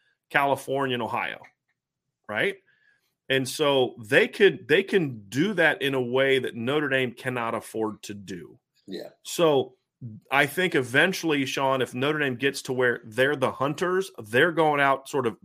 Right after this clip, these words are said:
Speaker 1: big game hunting early and getting the Keeleys and the Bowens early and then hanging on.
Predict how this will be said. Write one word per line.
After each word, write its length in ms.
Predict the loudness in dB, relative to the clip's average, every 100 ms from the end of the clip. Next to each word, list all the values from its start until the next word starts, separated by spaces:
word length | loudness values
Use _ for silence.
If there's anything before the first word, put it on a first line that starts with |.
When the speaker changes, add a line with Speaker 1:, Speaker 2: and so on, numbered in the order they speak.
| 0
Speaker 1:
big 200 | 0 2
game 180 | -2
hunting 380 | 0 -2 -2 -6 -6
early 480 | -2 0 0 -2 -4
and 180 | -8 -4
getting 260 | 0 0 -2
the 100 | -8
Keeleys 540 | -6 -4 -4 -2 -4
and 80 | -4
the 40 | -6
Bowens 480 | -2 0 0 -4 -4
early 360 | 0 0 0 -2
and 140 | -4
then 80 | -6
hanging 380 | -2 -2 -2 0
on. 340 | 2 2 0